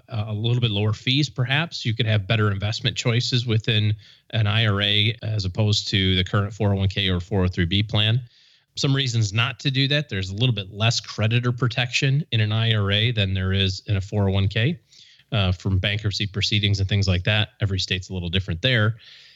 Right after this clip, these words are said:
And the biggest one, depending on how old you are, a four oh one k, you can get the money at fifty-five if you retire, whereas an I R A, you can't get the money until fifty-nine and a half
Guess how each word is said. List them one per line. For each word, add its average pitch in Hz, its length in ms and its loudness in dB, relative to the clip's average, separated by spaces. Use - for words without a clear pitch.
And 123 240 0
the 107 40 0
biggest 147 500 -2
one, 104 240 -2
depending 113 340 -2
on 104 80 -2
how 107 160 -2
old 139 240 -2
you 92 120 2
are, 98 420 0
a 127 120 -10
four 147 280 0
oh - 20 0
one 123 140 0
k, 113 640 0
you 123 120 0
can 131 80 0
get 123 160 -4
the 117 80 -2
money 107 320 0
at 95 100 -12
fifty-five 101 1040 -4
if 104 140 -2
you 90 120 2
retire, 87 500 2
whereas 95 240 2
an 87 80 0
I 117 180 2
R 95 160 2
A, 87 100 2
you 90 200 0
can't 101 220 0
get 101 100 -4
the 101 60 0
money 92 260 4
until 85 540 0
fifty-nine 85 560 2
and 73 100 2
a 71 40 -4
half - 640 -6